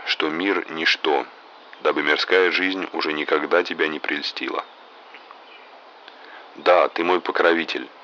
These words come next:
ответил Шри Чайтанья Махапрабху. «Что бы ты ни сказал, мне нужно выполнять. Я буду изучать с тобой философию Веданты, когда тебе угодно». Тогда Гопинатхачарья сказал Шри Чайтанье Махапрабху:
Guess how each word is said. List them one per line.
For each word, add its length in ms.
ответил 460
Шри 260
Чайтанья 400
Махапрабху. 580
«Что 180
бы 100
ты 120
ни 100
сказал, 640
мне 200
нужно 300
выполнять. 680
Я 180
буду 260
изучать 340
с 60
тобой 240
философию 600
Веданты, 560
когда 360
тебе 240
угодно». 480
Тогда 360
Гопинатхачарья 760
сказал 480
Шри 240
Чайтанье 400
Махапрабху: 640